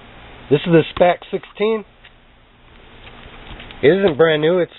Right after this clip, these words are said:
gently used. I believe it saw some time in Iraq. So here we go, I wanna show you this thing. Look at that.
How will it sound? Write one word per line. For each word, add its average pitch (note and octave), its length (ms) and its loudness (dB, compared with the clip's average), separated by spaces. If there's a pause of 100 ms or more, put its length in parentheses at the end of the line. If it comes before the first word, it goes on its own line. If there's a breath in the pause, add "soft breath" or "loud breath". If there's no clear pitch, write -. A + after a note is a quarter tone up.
(120)
gently D#3+ 300 -2
used. D3+ 340 -2 (2250)
I - 120 -10
believe E3 280 -4
it D#3+ 160 -10
saw E3+ 340 -2
some D3+ 140 -10
time E3+ 360 -2
in C#3+ 160 -6
Iraq. D3 400 -2 (680)
So - 2000 -20
here B2 120 2
we C#3 80 0
go, D3 380 2
I C#3+ 40 -4
wanna B2 240 -6
show D#3 120 0
you D3+ 140 -2
this D3+ 160 0 (120)
thing. D#3 320 2 (2750)
Look B2 80 2
at B2+ 60 4
that. B2 240 4